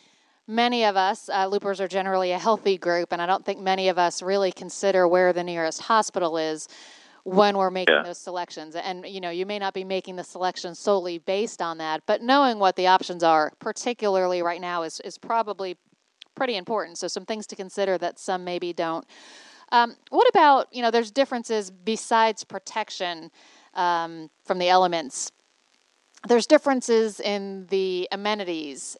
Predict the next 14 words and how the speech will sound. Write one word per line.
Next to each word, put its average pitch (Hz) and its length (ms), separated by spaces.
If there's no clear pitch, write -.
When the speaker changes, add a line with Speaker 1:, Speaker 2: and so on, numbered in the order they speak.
Speaker 1:
at 170 220
marinas. 160 560
So, 175 380
Speaker 2:
Mm-hmm. 180 540
Speaker 1:
um, 190 440
you 214 120
know, 208 60
how 254 160
should 294 220
someone 233 320
go 208 160
about 196 360
really 202 280
deciding 185 880